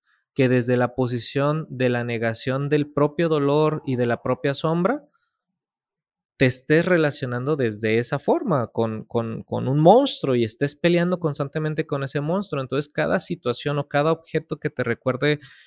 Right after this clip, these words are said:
esa sombra, vas a, a tener estas conductas desadaptativas que nacen de la propia protección. Si yo sé que hay un monstruo que me persigue y me quiere dañar, pues me busco proteger.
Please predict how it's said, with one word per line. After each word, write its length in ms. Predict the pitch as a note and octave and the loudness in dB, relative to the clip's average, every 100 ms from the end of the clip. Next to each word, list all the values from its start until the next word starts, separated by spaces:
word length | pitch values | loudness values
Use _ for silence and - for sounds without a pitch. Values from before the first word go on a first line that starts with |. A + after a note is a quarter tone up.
| - _ | -20 _
esa 280 | B2+ C3 D3+ | 0 2 2
sombra, 640 | C#3+ D3+ D3 D3+ G#3+ - _ _ _ _ _ _ _ _ _ - | 0 2 2 4 2 0 _ _ _ _ _ _ _ _ _ -8
vas 640 | B2+ C#3 E3+ F3 - - _ _ - | 4 6 6 2 -6 -12 _ _ -10
a, 500 | B2 A#2 A2+ A2+ C3 | -6 -4 -6 -4 -4
a 80 | - | -4
tener 240 | A#2+ A#2+ | -4 -6
estas 280 | C3 - D3 | -6 -6 -8
conductas 520 | - B2+ A#2 - D3 | -6 -6 -6 -4 -4
desadaptativas 840 | C#3 - B2+ A#2 - A2+ A#2+ B2 - | -4 -2 -4 -4 -6 -6 -4 -4 -4
que 160 | C3+ | -8
nacen 360 | A#2+ A2+ C3 B2+ | -8 -8 -8 -6
de 80 | A#2+ | -4
la 160 | A2 | -4
propia 360 | - A2 B2 - | -6 -6 -6 -4
protección. 720 | A#2+ A2+ G2+ - - B2 A2 _ _ _ - - - - | -4 -4 -8 -10 -8 -8 -10 _ _ _ -20 -20 -20 -20
Si 220 | - - G#2+ | -10 -6 0
yo 120 | A2+ | 0
sé 240 | - D3 | 2 0
que 80 | B2+ | 2
hay 100 | B2 | 0
un 80 | B2+ | 0
monstruo 420 | C3+ D3 D3 A#2+ | 0 -2 -2 -6
que 120 | - | -6
me 140 | A2 G#2+ | -6 -6
persigue 500 | A2 G#2+ - D3 A#2+ | -6 -6 -2 0 0
y 40 | |
me 140 | A2 | -2
quiere 240 | - A2+ C3+ | -4 -2 0
dañar, 480 | D#3 F3+ F3+ F3 - | 2 2 2 0 -4
pues 160 | B2+ A2+ | -8 -6
me 180 | A2 G2+ _ _ - | -6 -8 _ _ -2
busco 480 | C#3+ A3 - B2 | 0 0 -2 -8
proteger. 720 | - G#2+ - G2+ - D#3+ - | -6 -8 -8 -6 0 0 -2